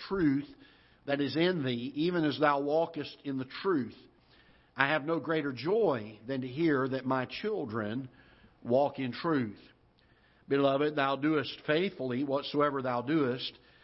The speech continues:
to the brethren and to strangers, which have borne witness of thy charity before the church, whom if thou bring forward on their journey after a godly sort, thou shalt do well. Because that for his name's sake they went forth, taking nothing of the Gentiles,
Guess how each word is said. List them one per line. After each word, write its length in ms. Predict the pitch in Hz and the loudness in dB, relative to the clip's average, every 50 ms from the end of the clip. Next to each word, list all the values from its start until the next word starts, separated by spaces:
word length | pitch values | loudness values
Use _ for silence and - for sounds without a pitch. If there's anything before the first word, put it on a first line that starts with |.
| _ _ - | _ _ -6
to 100 | - 139 | -4 -2
the 100 | 127 123 | -2 0
brethren 500 | 113 135 156 170 185 175 147 135 135 147 | 2 2 4 4 4 2 0 -2 -4 -4
and 120 | 147 131 135 | -6 -6 -8
to 100 | 143 123 | -10 -10
strangers, 640 | - - - 165 160 160 160 139 104 98 98 92 - - - _ _ _ _ _ _ _ _ _ _ _ _ _ _ _ _ _ - - | -10 -6 -2 0 0 2 0 0 -4 -8 -12 -14 -14 -16 -16 _ _ _ _ _ _ _ _ _ _ _ _ _ _ _ _ _ -10 -4
which 200 | - 143 139 143 | 0 0 0 2
have 180 | 143 139 117 104 | 0 0 0 2
borne 260 | 151 190 220 202 165 | 0 0 2 2 2
witness 360 | 143 135 - - 123 123 - | 2 2 2 0 -4 -4 -4
of 100 | - 113 | -2 0
thy 160 | 120 120 117 113 | 0 0 0 0
charity 400 | - - 123 123 117 120 143 151 | -2 -2 0 0 0 0 -2 -4
before 300 | 143 120 - 131 123 113 | -6 -4 -2 -2 -2 -2
the 60 | 107 | -2
church, 520 | - - 123 113 127 160 - - - - - - - - - - - - - _ - | -2 0 0 2 2 0 -2 -6 -12 -14 -14 -20 -20 -20 -20 -20 -20 -20 -14 _ 2
whom 180 | 170 170 165 | 2 4 4
if 140 | 165 156 160 | 4 2 2
thou 200 | 165 156 156 147 | 2 0 0 0
bring 300 | 135 156 190 220 220 196 | 0 -2 -4 -4 -4 -4
forward 340 | - 202 208 202 196 185 175 | 0 2 2 4 4 4 2
on 120 | 170 165 | 2 2
their 140 | 165 160 - | 0 -2 -2
journey 420 | - 135 160 180 180 156 143 139 | -2 0 0 0 0 2 2 2
after 240 | 143 143 143 139 127 | 2 0 0 0 -4
a 60 | 127 | -2
godly 420 | 120 117 131 147 180 185 139 127 110 | 0 2 2 2 0 -2 -4 -8 -10
sort, 320 | - - 120 110 120 - - | -8 -6 -6 -6 -6 -4 -4
thou 140 | 123 127 | -4 -4
shalt 280 | 127 - - 131 127 - | -2 -2 -2 -2 -2 0
do 140 | 123 127 127 | -2 -2 -2
well. 380 | 123 127 123 113 110 110 101 - - - - - - - _ _ _ _ - - - _ - | -2 -6 -6 -6 -8 -8 -10 -14 -20 -20 -20 -20 -20 -20 _ _ _ _ -20 -20 -20 _ -6
Because 500 | - 127 - - 170 175 170 170 147 - 143 | -4 0 2 4 4 4 4 2 0 0 0
that 260 | 160 160 156 156 - - - | 0 0 0 -2 -6 -8 -6
for 140 | 156 151 | -4 -4
his 200 | 139 147 123 - | -2 -4 -4 -4
name's 380 | 135 143 156 170 180 175 160 - | -2 -2 0 0 -2 -2 -4 -2
sake 360 | - 131 123 117 131 131 - 120 | -2 0 0 0 -2 -4 -2 0
they 140 | 135 135 | 2 2
went 260 | 131 135 143 143 - - | 2 2 0 0 -2 -2
forth, 360 | - 170 160 139 127 123 - | 0 2 2 2 2 0 0
taking 320 | 147 143 131 - 123 127 131 | -2 -2 0 0 -2 0 0
nothing 320 | 151 160 - 165 143 143 | 0 0 0 -2 -2 -2
of 80 | 131 117 | -2 -4
the 80 | 123 | -4
Gentiles, 800 | 104 113 131 143 147 143 135 117 107 101 101 110 127 120 - | -6 -4 -4 -4 -4 -4 -4 -4 -4 -4 -8 -10 -10 -12 -14